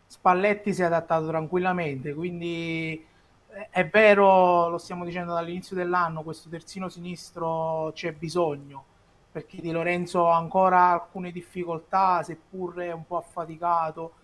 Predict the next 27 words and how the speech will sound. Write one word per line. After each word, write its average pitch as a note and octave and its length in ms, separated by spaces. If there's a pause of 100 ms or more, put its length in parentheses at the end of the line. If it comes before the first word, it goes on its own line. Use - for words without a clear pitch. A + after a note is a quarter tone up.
(200)
ha E3 120
bisogno E3+ 360
di E3 100
riposo, E3 800 (360)
Malquit G3 720
ha F3 240
bisogno F3+ 360
di F3 100
continuità F3 640
per F3+ 160
poter F3 580
alzare F3 480
l'asticella E3+ 1000
della E3 220
qualità. E3 640 (400)
Eh, D#3 960 (680)
faccio - 260
l'esempio G3+ 320
di F#3 400
Juan F#3 260
Jesus, E3+ 540
che E3+ 100
magari F3 400
ieri F#3 220
sarebbe F3 320
potuto E3+ 280
entrare, F3 600